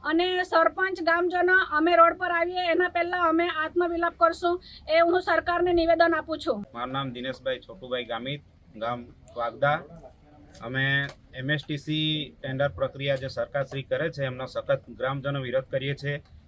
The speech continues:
Speaker 2: કેમ કે જ્યારે જ્યારે પાવર સ્ટેશનની સ્થાપના થઈ ત્યારે અમે જમીનો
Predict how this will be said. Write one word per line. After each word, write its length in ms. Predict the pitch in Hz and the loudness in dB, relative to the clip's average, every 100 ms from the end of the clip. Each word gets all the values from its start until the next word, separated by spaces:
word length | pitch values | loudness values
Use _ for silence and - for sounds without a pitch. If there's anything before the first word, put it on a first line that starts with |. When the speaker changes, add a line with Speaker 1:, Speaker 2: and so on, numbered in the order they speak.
| - | -4
Speaker 2:
કેમ 140 | 131 135 | -2 0
કે 140 | 143 | -2
જ્યારે 300 | 131 131 147 | 0 0 0
જ્યારે 320 | 143 147 147 | 2 2 0
પાવર 280 | 139 139 139 | -2 0 0
સ્ટેશનની 420 | 143 143 147 147 | 0 -2 -2 -6
સ્થાપના 400 | 139 127 127 147 | -2 -2 -2 -4
થઈ 340 | 139 151 156 - - - - | -4 -6 -6 -12 -20 -14 -2
ત્યારે 260 | 135 143 | 2 4
અમે 420 | 143 147 143 127 - - - - | 4 2 2 0 -6 -20 -20 -6
જમીનો 560 | - 131 147 151 147 | -2 0 0 0 -2